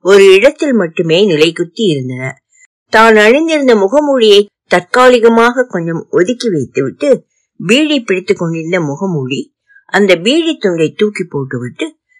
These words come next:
அக்காவை நெருங்கி வந்து கொண்டிருந்தான். நேற்று மதியம் ஃபட்டாவில் வந்து இறங்கியதுமே கண்ணில் பட்டவன் இந்த முகமூடிதான். சுற்று வட்டாரத்துள்ள அத்தனை ஹெலிகாப்டர் நிலையங்களையும் அலசி பார்த்து அத்தனையும் கைவிரித்து விட்ட பிறகு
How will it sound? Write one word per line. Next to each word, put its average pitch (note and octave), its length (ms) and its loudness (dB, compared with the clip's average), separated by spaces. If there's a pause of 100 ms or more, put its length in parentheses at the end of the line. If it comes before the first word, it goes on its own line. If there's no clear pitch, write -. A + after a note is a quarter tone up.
(120)
அக்காவை E3 600 0
நெருங்கி F3 340 2
வந்து C3+ 240 -2
கொண்டிருந்தான். A#2+ 680 -8 (1040)
நேற்று C#4 340 2
மதியம் C4+ 460 2
ஃபட்டாவில் C4 640 0
வந்து G3 260 -2
இறங்கியதுமே E3+ 760 2
கண்ணில் C#3+ 400 -6
பட்டவன் G3+ 440 -6 (420)
இந்த C4+ 300 2
முகமூடிதான். D3 840 -4 (440)
சுற்று D4 340 -2
வட்டாரத்துள்ள A3 760 4
அத்தனை B3+ 460 0
ஹெலிகாப்டர் G3 640 0
நிலையங்களையும் D#3+ 680 -2 (480)
அலசி A3 440 2
பார்த்து - 340 0 (100)
அத்தனையும் C4 640 0
கைவிரித்து F3 560 0
விட்ட C3+ 240 -6
பிறகு D#3+ 360 -2